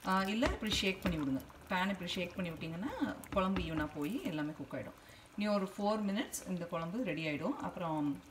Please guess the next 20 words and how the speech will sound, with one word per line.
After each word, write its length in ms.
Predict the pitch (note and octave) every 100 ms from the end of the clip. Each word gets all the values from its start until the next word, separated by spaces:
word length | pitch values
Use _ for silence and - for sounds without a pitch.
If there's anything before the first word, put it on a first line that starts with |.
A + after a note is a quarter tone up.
| -
உங்களுக்கே 300 | F#3+ G3 G#3
தெரியும் 280 | F3 D#3 C#3
எண்ணெயெல்லாம் 440 | D#3+ E3 D#3 D#3+
மேலே 180 | D#3 D3+
பி-, 760 | D#3 - - - - - E3+ D3+
பிரிஞ்சு 280 | F3 F3 D#3
வரும். 300 | C#3 D3 E3 - - - - -
அப்போ 160 | - D#4+
இது 120 | G#3
ரெடி 200 | D#3+ E3
ஆகும்போது 280 | D#3+ D3+ G#3+ G#3
கொத்தமல்லி 300 | - E3+ C#3
தழை 120 | C3
தூவி 300 | D#3 F3+ D4
இறக்கிடலாம். 420 | D#3+ C#3+ A#2+ - - - - - - - - - - - - - - - - - - - - - - - -
So 180 | G#3+ G#3
I 100 | G#3
have 140 | G3+ G#3
added 200 | A#3
the 80 | G#3